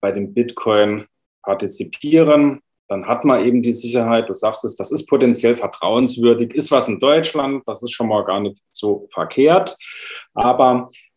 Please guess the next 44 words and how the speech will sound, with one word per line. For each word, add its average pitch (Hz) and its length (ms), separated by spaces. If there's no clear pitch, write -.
ich 143 220
gebe 131 320
immer 127 180
zu 113 160
bedenken, 117 640
wer 117 160
jetzt 120 220
auf - 160
die 117 100
Idee 131 220
kommt, 117 360
großartig 120 600
Handel 143 300
zu - 180
betreiben, 113 720
der 110 140
möge 123 420
auch 120 400
im 110 100
Hinterkopf 127 600
behalten, 123 600
dass 113 380
solche 120 320
Dinge 131 320
auch 104 160
steuerrelevant 107 1400
sind. 170 500
Also 107 520
wenn 107 160
ich 110 140
dann 113 180
meine 104 180
Coins 117 300
hin 165 260
und 107 140
her 139 260
schiebe 143 320
gegen 113 240
Euro, 147 560
Fiat-Geld 143 640
tausche, 131 300
dann 120 140
nochmal 123 260
zurück. 156 480